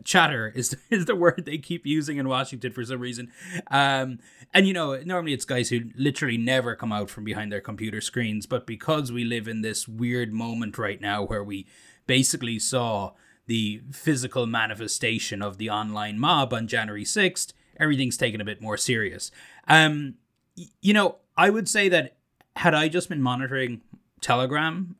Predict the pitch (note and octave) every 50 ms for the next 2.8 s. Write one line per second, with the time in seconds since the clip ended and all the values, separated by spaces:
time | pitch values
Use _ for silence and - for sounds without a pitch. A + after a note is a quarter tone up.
0 | _ - - A#2 A#2 A2+ A2+ A2 A2 G#2+ G#2 G#2 - - B2+ B2 A2+ G#2+ A2 A2+
1 | A#2+ B2 B2 B2 A#2+ A2 G#2+ A2 - - - B2+ B2 A#2 A2 - B2 A2 G#2+ G#2+
2 | G#2 G2+ G2 - - A2 G#2+ A#2 C#3+ F#3+ G#3 D3 A2+ G#2 G2 -